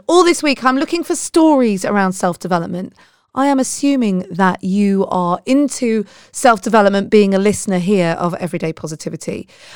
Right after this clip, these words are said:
And so I wanted to hear stories from you. What is it that made you go on that journey? What is it that you did,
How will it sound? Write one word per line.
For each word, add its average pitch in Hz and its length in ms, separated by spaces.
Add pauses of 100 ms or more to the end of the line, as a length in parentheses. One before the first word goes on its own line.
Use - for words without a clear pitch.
And 240 100
so 302 140
I 294 40
wanted 320 400
to 320 120
hear 269 240
stories 226 480
from 220 220
you. 285 400 (320)
What 311 360
is 403 160
it - 240 (260)
that 214 180 (160)
made 190 480
you 254 80
go 269 160
on 262 100
that 254 160
journey? 196 580 (360)
What 254 320
is 269 160
it 208 260 (260)
that 190 320 (300)
you 196 180 (120)
did, 208 480